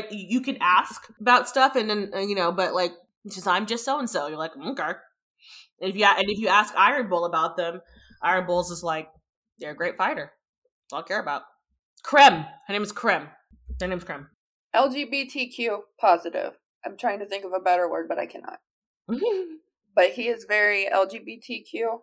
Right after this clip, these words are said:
Speaker 2: positive, and I love him now. And now
Speaker 1: Who?
Speaker 2: I'm gonna play Iron Bull.
Speaker 1: I love Iron Bull so much. It's actually voiced by Freddie Prinze Junior.
Speaker 2: <gasps> Oh my god, I love that.
Speaker 1: Mm-hmm.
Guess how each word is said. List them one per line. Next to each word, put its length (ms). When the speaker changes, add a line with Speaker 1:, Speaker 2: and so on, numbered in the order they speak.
Speaker 2:
positive, 540
and 100
I 100
love 240
him 160
now. 280
And 160
now 60
Speaker 1:
Who? 180
Speaker 2:
I'm 40
gonna 120
play 300
Iron 380
Bull. 280
Speaker 1:
I 180
love 380
Iron 300
Bull 160
so 340
much. 300
It's 140
actually 240
voiced 240
by 80
Freddie 240
Prinze 280
Junior. 360
Speaker 2:
<gasps> 380
Oh 260
my 260
god, 420
I 100
love 440
that. 400
Speaker 1:
Mm-hmm. 340